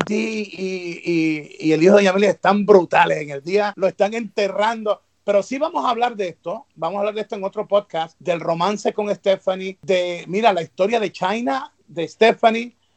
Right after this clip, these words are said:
lo de, lo de los talentos. Ahí hay, hay un podcast que lo, lo quiero tocar a, a profundidad, donde tú me expreses tus sentimientos y vamos a hablar, vamos a hablar de eso con, con profundidad, eh, porque lo amerita, pero no nos olvidemos que,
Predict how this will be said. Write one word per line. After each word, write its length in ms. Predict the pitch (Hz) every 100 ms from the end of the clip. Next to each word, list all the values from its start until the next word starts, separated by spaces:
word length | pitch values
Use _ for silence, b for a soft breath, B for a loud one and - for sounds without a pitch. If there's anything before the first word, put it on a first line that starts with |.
| _
lo 260 | 165 170 170
de, 500 | 170 160 156 151 - -
lo 280 | 170 165 160
de 100 | 160
los 160 | 156
talentos. 560 | - 170 185 220 - 214 _ _
Ahí 260 | - 156 202
hay, 360 | 277 311 320 _ _ _ _
hay 220 | - 196
un 120 | 269
podcast 480 | 220 262 - 240 233
que 100 | -
lo, 140 | 180 170
lo 140 | 175 165
quiero 200 | 196 220
tocar 280 | 202 208
a, 160 | 226 214 _ _ _
a 140 | 170 185
profundidad, 640 | 190 160 190 185 208 247
donde 200 | 208 180
tú 140 | 175
me 80 | 214
expreses 420 | - 220 220 226
tus 160 | - 208
sentimientos 800 | 190 185 185 196 220 220 262 294 _ _ _ _
y 440 | - 202 190 190 180
vamos 320 | 175 226 240
a 20 |
hablar, 300 | 220 226 233
vamos 300 | 170 196 220
a 20 |
hablar 240 | 214 208 202
de 80 | 208
eso 220 | - -
con, 280 | 185 175 147 _ _ _
con 200 | 185 180
profundidad, 640 | 190 - 180 170 175 220 - _ -
eh, 400 | 175 165 156 151 _ _ -
porque 260 | 165 147
lo 100 | 165
amerita, 440 | 165 156 190 - -
pero 200 | 147 143
no 140 | 143
nos 140 | 180 196
olvidemos 420 | 202 208 214 -
que, 220 | 196 180